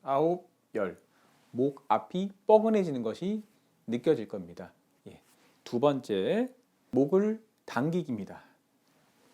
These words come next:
목, 뒷목에 손을 올리고 앞으로 눌러주세요. 하나, 둘, 셋,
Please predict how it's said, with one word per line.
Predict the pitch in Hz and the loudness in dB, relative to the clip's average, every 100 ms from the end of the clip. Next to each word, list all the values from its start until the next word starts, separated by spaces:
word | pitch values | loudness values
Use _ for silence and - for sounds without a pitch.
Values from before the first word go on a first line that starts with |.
| _ _ | _ _
목, | 117 117 | -10 -10
뒷목에 | - 139 156 147 | -2 4 6 6
손을 | 147 208 208 | 6 6 6
올리고 | 110 101 110 95 98 185 269 320 _ _ _ _ _ _ _ - - - - _ | 6 2 0 0 4 6 6 2 _ _ _ _ _ _ _ -20 -20 -20 -20 _
앞으로 | - 127 - 160 202 | 6 6 8 10 12
눌러주세요. | 139 160 131 107 107 95 113 _ | 12 12 12 10 4 4 -2 _
하나, | - 139 127 117 - _ _ _ | 6 10 10 8 -8 _ _ _
둘, | - 180 214 233 _ _ 247 | 6 10 10 8 _ _ -10
셋, | 170 123 107 | 2 8 8